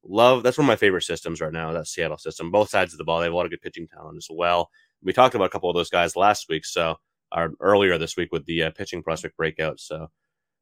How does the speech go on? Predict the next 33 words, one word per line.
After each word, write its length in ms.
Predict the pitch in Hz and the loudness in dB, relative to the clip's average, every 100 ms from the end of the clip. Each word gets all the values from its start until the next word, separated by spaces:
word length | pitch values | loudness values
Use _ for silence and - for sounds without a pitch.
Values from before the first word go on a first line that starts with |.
| - | 2
love 300 | 135 160 - | 6 6 6
Seattle, 380 | 127 117 113 | 8 10 10
good 220 | 107 117 113 | 6 2 2
pick 260 | 110 - | -2 2
there. 360 | 95 92 90 - _ - | 6 6 6 2 _ -4
I 160 | 90 104 | 2 6
will 180 | 113 | 6
round 400 | 98 101 101 98 | 6 4 4 4
out 240 | 92 92 - | 2 0 -2
the 220 | 92 90 | -6 -2
infield, 720 | 92 92 - 95 92 90 82 _ _ _ - | -2 -2 -2 2 2 2 -2 _ _ _ -10
uh, 100 | 87 - | -8 -2
with 180 | 95 98 | 0 0
a 40 | |
guy 180 | 113 110 | 4 6
that 160 | 104 | 6
has 240 | 104 101 98 | 4 2 2
much 340 | 117 151 - | 2 2 4
<laughs> 0 | |
better 400 | 123 - 151 110 | 4 6 6 6
contact 580 | 98 - 101 95 95 90 | 4 2 2 2 0 -2
skills 640 | - 98 87 85 82 - - _ _ - | -2 0 2 2 -2 -6 -16 _ _ -2
than 120 | 113 | 2
the 80 | 101 | 4
last 400 | 104 101 92 - | 6 6 2 -6
two 280 | - 87 78 | -4 -2 0
I 140 | 78 | -2
talked 420 | - 80 76 - | -4 -4 -4 -6
about. 440 | 80 80 78 78 - - _ _ _ - | -8 -4 -4 -6 -12 -18 _ _ _ -16
Uh, 200 | - - _ 87 | -14 -14 _ -8
going 300 | 120 143 123 | 0 2 2
Vaughn 400 | 87 104 110 110 | 2 6 6 4
Grissom's, 880 | - 85 101 - 98 90 85 78 - | -2 0 0 2 0 0 -2 -8 -16